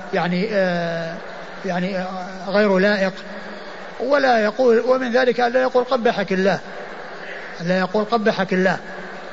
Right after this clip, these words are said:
فإن التقبيح يدخل فيه "قبحك الله"، ويدخل فيه كل، آه، يعني، آه، آه، وصف يعني، آه، يصفها به أو يدعو عليها به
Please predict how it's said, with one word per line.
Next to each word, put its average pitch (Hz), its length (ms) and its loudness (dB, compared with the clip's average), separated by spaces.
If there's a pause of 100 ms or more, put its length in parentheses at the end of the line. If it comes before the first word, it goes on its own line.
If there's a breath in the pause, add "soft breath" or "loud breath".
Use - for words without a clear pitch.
فإن 190 520 0 (240)
التقبيح 196 720 2 (720)
يدخل 233 440 2
فيه 208 200 2
"قبحك 190 480 0
الله"، 233 240 4
ويدخل 262 460 2
فيه 240 320 0
كل، 269 320 2 (580)
آه، 202 680 2 (420)
يعني، 208 380 0
آه، 185 840 -2 (500)
آه، 208 1600 -12
وصف 208 440 2 (680)
يعني، 196 420 0
آه، 196 140 2
يصفها 202 640 2
به 185 320 4
أو 190 120 2
يدعو 185 280 2
عليها 185 440 2
به 196 340 0